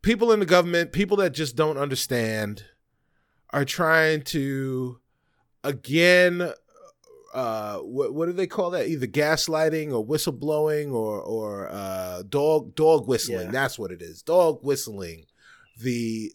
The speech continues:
Speaker 1: the, blowing the dog whistle hard body for video games being the reason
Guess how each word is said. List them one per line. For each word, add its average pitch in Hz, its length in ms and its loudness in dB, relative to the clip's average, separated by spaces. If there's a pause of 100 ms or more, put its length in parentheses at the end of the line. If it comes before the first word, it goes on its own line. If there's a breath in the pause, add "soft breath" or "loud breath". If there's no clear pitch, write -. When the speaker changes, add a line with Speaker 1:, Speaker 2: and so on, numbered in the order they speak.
(140)
Speaker 1:
the, 110 420 -6
blowing 214 400 4
the 220 60 6
dog 160 360 6
whistle 135 380 2
hard 151 680 6
body 139 640 4 (600)
for 120 580 6 (300)
video 160 460 4
games 113 420 -4
being 135 260 -6
the 127 100 -6
reason 127 680 -6